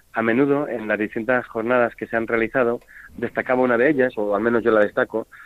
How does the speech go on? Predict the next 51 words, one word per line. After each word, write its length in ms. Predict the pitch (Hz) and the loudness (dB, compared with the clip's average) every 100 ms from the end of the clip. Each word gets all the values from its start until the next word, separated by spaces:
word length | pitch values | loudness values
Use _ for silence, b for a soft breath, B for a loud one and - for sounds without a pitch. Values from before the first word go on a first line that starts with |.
| B - | B -4
que 200 | 107 107 | -2 -2
es 120 | - | -4
una 280 | 117 113 117 | -6 -2 -2
jornada 360 | 110 113 117 107 | 0 0 0 -2
que 80 | |
se 100 | 107 | -4
hace 120 | 110 113 | -2 2
en 60 | |
la 80 | 110 | 4
diócesis 480 | 117 117 113 117 117 - - | 2 -2 -4 -4 -6 -10 -4
el 320 | 107 101 95 | 0 0 -2
primer 280 | 104 104 110 | -4 0 0
fin 140 | 113 110 | 0 -2
de 60 | |
semana, 420 | 107 107 113 120 - B - | 0 0 2 0 -4 B -10
el 100 | 90 | -8
primer, 280 | - 113 127 | -2 0 0
bueno, 220 | 139 120 104 135 | 0 -2 -2 -2
el 120 | 110 | -2
fin 100 | 131 | 0
de 80 | 131 | -2
semana 180 | 127 131 | 2 0
posterior 540 | 123 - 123 120 127 B B B | 0 0 4 4 4 B B B
a 80 | 107 | 0
la 120 | 104 | 0
Epifanía, 520 | 104 107 101 101 98 | 0 -2 -2 -2 -4
¿no? 160 | 107 131 | -2 -4
Estamos 240 | - 104 | -4 -2
hablando 420 | 104 104 104 110 - B B | 2 2 2 0 -2 B B
del 160 | 120 110 | -2 0
segundo 320 | 107 117 113 | 2 2 2
fin 160 | 117 113 | 2 0
de 60 | |
semana, 400 | 107 107 113 113 - | 0 0 0 -2 -4
habitualmente, 720 | 101 92 107 107 110 110 110 B B | -4 0 0 -2 -6 -8 -8 B B
del 160 | 110 104 | -4 -2
mes 180 | 110 | -2
de 60 | 104 | 0
enero. 320 | 101 92 90 _ _ B B B B - - - | 0 -2 -4 _ _ B B B B -20 -12 -2
Ahí 140 | 123 | 0
se 140 | 135 143 | 0 -4
celebran 320 | 135 135 135 | -2 0 0
unas 140 | 127 | 0
jornadas 460 | - 113 143 135 117 | -2 -2 0 0 -2
dirigidas 400 | 110 101 127 113 | -4 -2 -2 -2
a 60 | - | 0
todos 160 | 117 | 0
los 100 | 120 | 0
agentes 300 | - 123 120 | -4 -6 -4
de 80 | 123 | -4
pastoral 440 | 120 - 113 120 | -4 -2 0 0